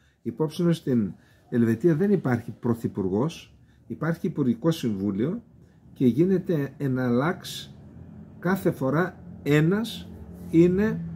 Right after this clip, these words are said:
πρωθυπουργεύων. Δεν αφήνει το χρ-, χαρτοφυλάκιό του, συνεχίζει να πηγαίνει στο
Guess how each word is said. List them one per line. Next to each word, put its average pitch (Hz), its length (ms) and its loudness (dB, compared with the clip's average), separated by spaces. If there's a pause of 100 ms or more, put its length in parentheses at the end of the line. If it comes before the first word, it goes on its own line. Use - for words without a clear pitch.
(260)
πρωθυπουργεύων. 135 1200 2 (480)
Δεν 180 200 0
αφήνει 208 380 2
το - 180 0
χρ-, 120 300 0
χαρτοφυλάκιό 117 800 0
του, 151 140 -10
συνεχίζει 175 440 0
να 180 100 2
πηγαίνει 156 320 2
στο 123 380 0